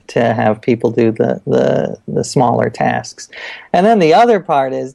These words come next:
you know, I feel a little guilty about making other <laughs> people do these boring tasks.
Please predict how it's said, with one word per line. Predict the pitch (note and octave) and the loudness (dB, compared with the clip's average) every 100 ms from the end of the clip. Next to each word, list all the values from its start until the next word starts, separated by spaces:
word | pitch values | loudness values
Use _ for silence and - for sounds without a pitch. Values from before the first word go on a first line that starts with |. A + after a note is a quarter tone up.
| - | -12
you | C3 | -8
know, | B2 B2 - | -6 -6 -8
I | B2+ | -10
feel | - D#3+ C3+ | -6 -4 -2
a | |
little | B2+ A#2+ | -2 -4
guilty | G#2+ E3 F3+ - C#3 B2 B2+ | -2 0 0 0 -2 0 -2
about | A#2+ B2 A#2+ A#2 A#2+ - - _ _ | -4 0 0 0 -2 -8 -20 _ _
making | C3+ C3 C3 B2 | -4 -4 -2 0
other | C3+ C3+ | 2 2
<laughs> | G3+ - | -2 -2
people | - - F3+ | -4 -2 -4
do | D3 - D#3+ | -2 0 0
these | C3+ C#3 A#2+ | -2 -8 -6
boring | - C3+ C3 B2 A#2+ | -6 -6 -4 -6 -2
tasks. | C#3+ C3 A#2 A2 - | -2 0 -4 -6 -20